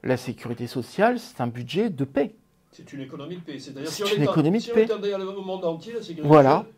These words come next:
Speaker 2: sociale, euh, on a planerait beaucoup de choses, sur
Speaker 1: Et,
Speaker 2: mon avis.
Speaker 1: et qu'est-ce qui détruit la, la sécurité sociale ? C'est la logique de concurrence, de libre marché, de commerce,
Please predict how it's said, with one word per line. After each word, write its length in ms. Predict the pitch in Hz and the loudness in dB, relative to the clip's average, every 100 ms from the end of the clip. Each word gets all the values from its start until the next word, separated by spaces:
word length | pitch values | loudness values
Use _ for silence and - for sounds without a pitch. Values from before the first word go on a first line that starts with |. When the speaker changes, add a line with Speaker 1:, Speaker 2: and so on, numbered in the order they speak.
| - | -14
Speaker 2:
sociale, 180 | 175 170 | -14 -14
euh, 80 | 170 | -12
on 140 | 170 | -10
a 60 | 160 | -10
planerait 380 | 143 160 156 214 | -8 -8 -8 -10
beaucoup 260 | 170 170 196 | -10 -10 -12
de 60 | |
choses, 220 | 185 170 160 | -6 -6 -2
sur 100 | 175 | 0
Speaker 1:
Et, 60 | |
Speaker 2:
mon 60 | 147 | 0
avis. 240 | 139 269 254 | -2 -6 -4
Speaker 1:
et 80 | |
qu'est-ce 320 | 214 277 254 - | 6 10 10 8
qui 100 | 196 | 6
détruit 380 | 185 185 - | 6 6 4
la, 180 | 180 156 - - _ | 6 4 2 -10 _
la 160 | - 156 | 2 2
sécurité 480 | 143 156 - 139 143 | 2 -6 -4 -6 -4
sociale ? 460 | - 127 - 349 359 _ _ _ _ - | -6 -6 -4 -4 -6 _ _ _ _ -20
C'est 220 | - 139 | -8 -2
la 100 | 135 | 0
logique 300 | 123 123 139 | 0 -2 -4
de 80 | 131 | -4
concurrence, 640 | 135 127 - 123 170 208 | -4 -12 -10 -6 -6 -4
de 80 | 147 | -4
libre 260 | 131 120 | -4 -4
marché, 520 | 131 123 - - 220 226 - - | -2 -2 -4 -4 -4 -4 -18 -10
de 100 | 131 | -8
commerce, 640 | 131 139 147 180 - - | -4 0 0 0 -4 -18